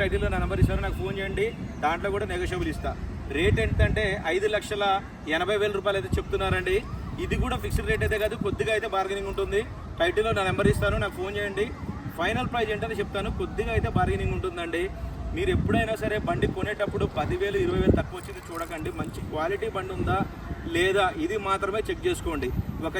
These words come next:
ఇరవై వేలు, ముప్పై వేలు తక్కువ వచ్చిందని దాని దగ్గర తీసుకొచ్చిన తర్వాత దాన్ని మీరు మెకానిక్ దగ్గర తీసుకుపోయి యాభై వేలు ఖర్చు పెట్టే కంటే కొనుక్కునేటప్పుడే మంచి కారు చూసి కొనుక్కోండి. మళ్ళీ మళ్ళీ చెప్తున్నాను, ఈ వెహికల్ మాత్రం ఐదు లక్షల ఎనభై వేల రూపాయలు అయితే చెప్తున్నారండి. ఇంట్రెస్ట్ ఉంటే నాకైతే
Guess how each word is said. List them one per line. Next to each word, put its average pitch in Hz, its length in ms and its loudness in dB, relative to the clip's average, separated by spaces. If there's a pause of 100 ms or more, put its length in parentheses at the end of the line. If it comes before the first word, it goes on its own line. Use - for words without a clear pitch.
(100)
ఇరవై 208 240 4
వేలు, 226 220 0
ముప్పై 214 220 0
వేలు 220 220 2
తక్కువ 208 240 -2
వచ్చిందని 202 440 -4
దాని 196 180 0
దగ్గర 185 140 -4 (200)
తీసుకొచ్చిన 202 420 -2
తర్వాత 185 280 0 (580)
దాన్ని 180 320 4
మీరు 202 180 4 (460)
మెకానిక్ 196 380 0
దగ్గర 202 240 -2
తీసుకుపోయి 202 380 2
యాభై - 240 2
వేలు - 160 2
ఖర్చు - 220 -2
పెట్టే 370 260 -4
కంటే 370 180 -4 (120)
కొనుక్కునేటప్పుడే 202 640 -4 (100)
మంచి 165 260 -6
కారు 190 200 0
చూసి - 160 -6
కొనుక్కోండి. 170 440 -2 (420)
మళ్ళీ 165 260 0
మళ్ళీ 190 220 0
చెప్తున్నాను, 175 440 -2 (400)
ఈ - 20 -2 (120)
వెహికల్ 220 300 4
మాత్రం 214 180 0 (120)
ఐదు 190 160 2
లక్షల 196 220 2 (120)
ఎనభై 180 200 0
వేల 190 120 0
రూపాయలు 185 200 0
అయితే 185 160 -2
చెప్తున్నారండి. 175 580 4
ఇంట్రెస్ట్ - 300 -4
ఉంటే 196 180 0 (420)
నాకైతే 170 300 2